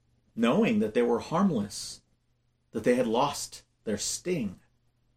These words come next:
Brothers and sisters, I know some of us are scared of bees,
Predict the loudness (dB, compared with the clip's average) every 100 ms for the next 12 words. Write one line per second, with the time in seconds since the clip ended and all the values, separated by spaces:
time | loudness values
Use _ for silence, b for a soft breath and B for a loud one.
0 | _ _ _ _ _ _ _ _ _ _
1 | _ _ -6 2 2 2 0 -2 -2 -2
2 | -2 -2 -6 -14 _ _ _ _ _ _
3 | _ _ _ _ _ _ _ _ _ -2
4 | 0 2 2 4 2 2 -2 -2 0 2
5 | 2 0 -2 -2 -4 -6 -12 -16